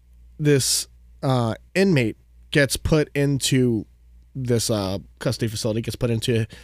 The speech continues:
this row, and he would come up, and whenever, so obviously, when you're in these custody facilities, right, the deputies have to check on the well-being of the inmates there.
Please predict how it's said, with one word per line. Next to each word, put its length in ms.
this 240
row, 340
and 420
he 260
would 200
come 220
up, 300
and 400
whenever, 400
so 480
obviously, 560
when 320
you're 160
in 80
these 140
custody 320
facilities, 480
right, 240
the 200
deputies 400
have 180
to 80
check 320
on 220
the 180
well-being 720
of 180
the 100
inmates 340
there. 180